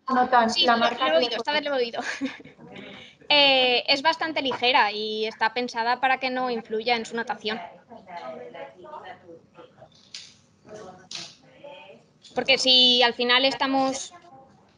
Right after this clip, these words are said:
Speaker 2: intentando estudiar su comportamiento y sus movimientos, si le ponemos algo que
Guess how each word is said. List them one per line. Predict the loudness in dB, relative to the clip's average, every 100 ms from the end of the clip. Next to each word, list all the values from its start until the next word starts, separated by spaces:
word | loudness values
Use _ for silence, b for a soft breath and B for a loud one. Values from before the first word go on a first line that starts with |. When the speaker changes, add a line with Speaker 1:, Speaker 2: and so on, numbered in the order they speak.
| _ -8
Speaker 2:
intentando | -2 0 2 2 2
estudiar | 0 4 4
su | 4 0
comportamiento | -2 0 0 0 2 2 0
y | -4
sus | -4
movimientos, | -2 -2 0 0 0 0 0 -2 -8
si | -10 -4 -2 0 -2 -4 -10
le | -6 -6
ponemos | -4 -6 0 4
algo | 4
que | 2